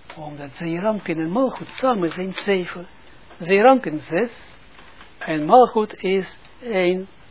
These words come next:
bij de schepping van de wereld zijn zeven. Ja?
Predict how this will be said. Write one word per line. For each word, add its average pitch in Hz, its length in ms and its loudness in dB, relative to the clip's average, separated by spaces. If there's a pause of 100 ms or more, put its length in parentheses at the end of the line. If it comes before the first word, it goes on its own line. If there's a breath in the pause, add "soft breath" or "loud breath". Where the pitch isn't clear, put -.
bij 156 200 2
de 151 120 0
schepping 170 580 2
van 147 180 -6
de 156 100 -6
wereld 170 360 0 (400 loud breath)
zijn 185 300 -4
zeven. 165 640 0 (1700)
Ja? 240 200 -2